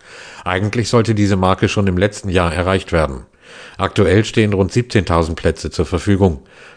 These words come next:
Nach Angaben der Landesaufnahmebehörde waren davon Ende Januar knapp sechstausend belegt. Wie viele Geflüchtete in diesem Jahr ins Land kommen,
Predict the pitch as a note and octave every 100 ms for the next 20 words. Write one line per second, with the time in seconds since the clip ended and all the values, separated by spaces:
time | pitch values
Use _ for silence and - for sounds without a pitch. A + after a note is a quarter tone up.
0 | - E2 E2+ F2+ F2+ F2+ F2+ F2+ F2+ F2
1 | E2 F2+ G2+ F#2+ G2 G2 F#2 F#2+ G2+ -
2 | _ F#2 F2+ F2+ F#2 G2 F2 F#2+ F#2+ F#2+
3 | G#2+ F#2+ F#2+ - F#2 - G2+ G2 - D#2+
4 | D2+ E2 F2+ F2 E2+ - - _ _ -
5 | - - - - A#2+ B2+ B2 A2 - G2
6 | - G#2 A2 F#2+ G#2+ A2+ G#2 F#2+ F#2+ F#2
7 | E2+ F#2+ - F2+ G2 G2+